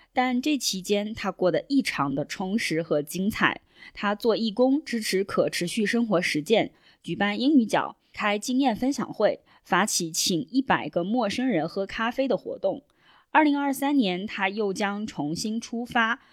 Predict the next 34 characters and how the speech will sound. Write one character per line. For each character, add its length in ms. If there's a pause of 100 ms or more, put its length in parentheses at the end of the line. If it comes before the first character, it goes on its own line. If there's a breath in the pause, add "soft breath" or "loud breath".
(120 soft breath)
通 220
过 140
Working 380
Holiday 420
的 120
机 200
会 320 (180 soft breath)
去 220
到 160
新 220
西 160
兰。 240 (300)
他 120
也 120
计 240
划 280
着 220 (180 soft breath)
改 160
造 200
一 100
辆 220
咖 180
啡 140
车， 360 (240 soft breath)
开 220
启 260
一 60
段 260
更 240
自 160
由 140
的 100
生 240
活。 280